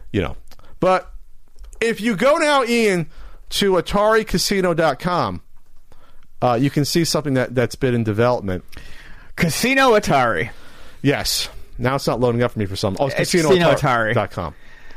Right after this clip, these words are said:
Speaker 2: I don't think it was always Casino Atari. I think they changed that recently.
Speaker 1: So you go to casino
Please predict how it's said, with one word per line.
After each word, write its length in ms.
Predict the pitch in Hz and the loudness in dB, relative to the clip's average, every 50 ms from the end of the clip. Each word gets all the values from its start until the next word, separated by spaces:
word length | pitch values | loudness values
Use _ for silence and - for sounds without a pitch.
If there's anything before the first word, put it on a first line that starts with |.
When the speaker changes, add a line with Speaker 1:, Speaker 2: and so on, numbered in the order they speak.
| - | -2
Speaker 2:
I 60 | - 156 | 2 2
don't 160 | 185 185 180 | 4 4 4
think 180 | 175 185 165 | 4 2 2
it 100 | 170 151 135 | 2 2 4
was 200 | 147 151 147 139 | 4 4 6 6
always 260 | 143 143 143 131 - | 6 6 4 4 2
Casino 460 | - 135 - - 139 123 120 113 110 | 0 -2 0 2 2 2 2 2 0
Atari. 320 | 110 - 123 110 117 117 117 | 0 0 0 2 2 4 2
I 60 | 120 | 2
think 220 | 117 131 123 117 | 2 0 0 0
they 100 | 127 117 | 0 -2
changed 380 | - - - - - - - - | 0 -2 -2 -2 -2 -4 -6 -4
that 200 | - 113 - - | -6 -6 -4 -6
recently. 540 | - - - - - - - - - 131 - - - - - - - | -6 -6 -6 -6 -8 -10 -8 -6 -6 -6 -6 -8 -12 -14 -14 -12 -6
Speaker 1:
So 400 | - - - 262 285 294 294 294 | -2 2 4 6 6 8 8 6
you 140 | 277 240 220 | 6 4 4
go 200 | 208 269 277 277 | 6 6 6 6
to 100 | 262 233 | 6 4
casino 680 | - 214 185 - - - - 262 294 330 339 330 311 | 4 2 0 0 0 0 2 2 2 2 2 4 4